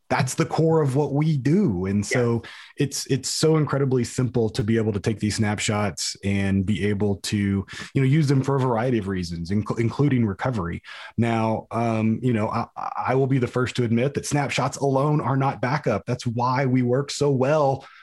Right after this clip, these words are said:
Speaker 1: with, uh, solutions like, like Veeam, right? But snapshots absolutely can be part of a well-constructed, comprehensive data protection strategy. And the example I like to use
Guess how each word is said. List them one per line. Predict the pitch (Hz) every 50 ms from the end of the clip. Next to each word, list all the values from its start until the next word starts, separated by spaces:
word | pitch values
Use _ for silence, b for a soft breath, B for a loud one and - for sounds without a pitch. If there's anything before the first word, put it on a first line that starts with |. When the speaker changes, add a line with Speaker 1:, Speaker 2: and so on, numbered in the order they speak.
| B B B
Speaker 1:
with, | - 123 156 165 151 139 - - - b b b b b
uh, | 113 113 113 110 110 107 113
solutions | - - - 123 127 135 135 - 135 123 127
like, | 123 127 135 135 131 - -
like | 104 98 - - - - _ _ _ _ _ _ -
Veeam, | 113 123 135 180 165 101 85 87 92
right? | 98 104 113 143 147 - 107
But | 98 - - - 180 127 - - - - _ _ _ _ _ -
snapshots | - 139 139 139 117 - 147 131 - - - _ _ -
absolutely | 127 131 143 139 - - 131 123 131 131 120 123 123 113
can | - - 123 120 117
be | 110 127 113 - -
part | - - - 131 135 131 - -
of | - 135 135 110 101 101 107 131 127 - - B B B B B
a | - 110
well-constructed, | 107 110 117 123 127 - 123 113 110 - - 110 - - 113 98 101 -
comprehensive | - 110 110 95 107 101 104 104 98 104 104 90
data | 101 95 98 85
protection | - - 101 90 - - 95
strategy. | 90 - 92 90 90 95 90 95 95
And | 92 101
the | 107 110
example | 107 101 101 135 147 156 147 151 143 131
I | 117 131 127
like | 123 123 120 113 92
to | - 110
use | 104 107 127 120 110 98 98 113 117 -